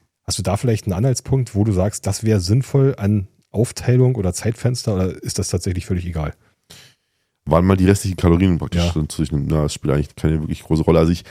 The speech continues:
Speaker 2: ich würde schon immer so ein bisschen drauf achten, dass man so ein bisschen Protein schon mehrfach am Tag
Speaker 1: Also zum
Speaker 2: gibt.
Speaker 1: Beispiel jetzt nur früh morgens, viele sagen dann, ich trinke dann einen Whey Presso,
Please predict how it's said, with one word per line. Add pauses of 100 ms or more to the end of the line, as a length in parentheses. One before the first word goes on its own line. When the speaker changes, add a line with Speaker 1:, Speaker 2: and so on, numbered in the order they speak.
(180)
Speaker 2:
ich
würde
schon
immer
so
ein
bisschen
drauf
achten, (440)
dass
man
so
ein
bisschen
Protein (520)
schon
mehrfach
am
Tag
Speaker 1:
Also
zum
Speaker 2:
gibt.
Speaker 1:
Beispiel
jetzt
nur (240)
früh
morgens,
viele
sagen
dann,
ich
trinke
dann
einen
Whey
Presso,